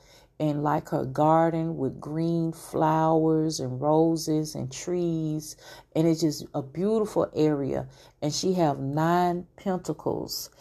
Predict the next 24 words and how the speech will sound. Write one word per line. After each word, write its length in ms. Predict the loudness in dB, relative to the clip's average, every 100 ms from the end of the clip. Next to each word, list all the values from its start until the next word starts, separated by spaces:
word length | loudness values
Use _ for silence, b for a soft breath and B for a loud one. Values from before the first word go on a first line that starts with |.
| B B B _ -4
Pentacles 840 | 0 2 2 0 4 4 4 0 -2
are 220 | -2 0
almost 460 | 2 2 0 -2 -2
like 320 | -2 -2 -4
the 80 | -8
Star 580 | -6 -4 -2 0 0 0
of 200 | -4 -2
David, 540 | 0 2 2 2 0 -2
if 180 | -6 -6
you're 120 | -8
familiar 580 | -6 -4 0 0 2 2
with 260 | 2 0
that, 340 | 2 2 2 -2 B B B 2
or 380 | 6 6 4 0
it 140 | -2
may 240 | 0 0 0
look 320 | 0 0 -2
like 240 | -6 -6
a 80 | -8
star. 800 | -4 -4 -2 0 2 2 0 -2 _ B B B 0
And 260 | 2 2 -2
pentacles 800 | -4 -2 0 -2 -2 -2 -2 -2
mean 580 | 0 4 4 4 0 -4
money. 680 | -4 0 4 4 2 -4 -12